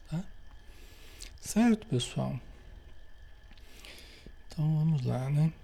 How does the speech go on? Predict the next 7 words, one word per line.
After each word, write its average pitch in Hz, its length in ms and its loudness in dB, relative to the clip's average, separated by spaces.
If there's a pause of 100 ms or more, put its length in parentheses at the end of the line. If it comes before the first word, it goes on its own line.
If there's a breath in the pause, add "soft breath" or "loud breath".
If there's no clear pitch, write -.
Silas 220 680 12
fitava-os 175 1040 10
compadecido, 180 1000 8 (100)
mas 170 260 10
sem 240 320 12
se 220 180 4
deter. 170 560 6